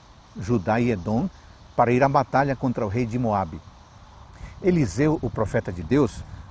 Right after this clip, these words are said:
foi consultado e prevê a vitória sobre Edom.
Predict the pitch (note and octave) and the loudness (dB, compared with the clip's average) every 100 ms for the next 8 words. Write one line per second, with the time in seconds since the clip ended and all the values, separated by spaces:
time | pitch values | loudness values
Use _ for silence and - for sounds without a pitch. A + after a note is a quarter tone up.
0 | - - C#3 E3+ D3+ G3+ E3+ B2+ C3+ C3+ | -10 -2 0 0 0 -2 2 2 2 -2
1 | - - C3 D#3+ C3 F2+ C3 C#3 - C3 | -6 -6 -6 -2 -2 0 0 0 -4 -6
2 | G#2+ A2+ - A2+ A#2 A2+ - A2 G2+ G#2+ | -6 -4 0 2 0 -6 -6 -6 -4 -8
3 | - G2 G2 E2+ | -6 -4 -2 -4